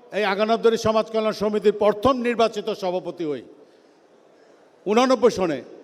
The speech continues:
প্রথম সভাপতি নির্বাচিত, এর আগে হয়েছিল সিলেকশন।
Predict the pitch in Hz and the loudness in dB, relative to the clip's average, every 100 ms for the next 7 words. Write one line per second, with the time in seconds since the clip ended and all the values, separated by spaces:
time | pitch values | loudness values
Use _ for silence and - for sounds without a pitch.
0 | - 190 196 - 233 247 240 - - - | -8 -2 -2 0 0 0 -4 -18 -20 -20
1 | - _ _ _ _ - 196 208 208 202 | -20 _ _ _ _ -2 0 0 -2 -2
2 | 214 254 247 220 214 147 120 - - - | 0 2 2 2 -6 -8 -10 -16 -20 -20
3 | - _ 165 202 202 190 185 196 190 180 | -20 _ -2 0 0 -2 0 0 0 -2
4 | 180 175 170 165 185 | -2 -2 -2 0 0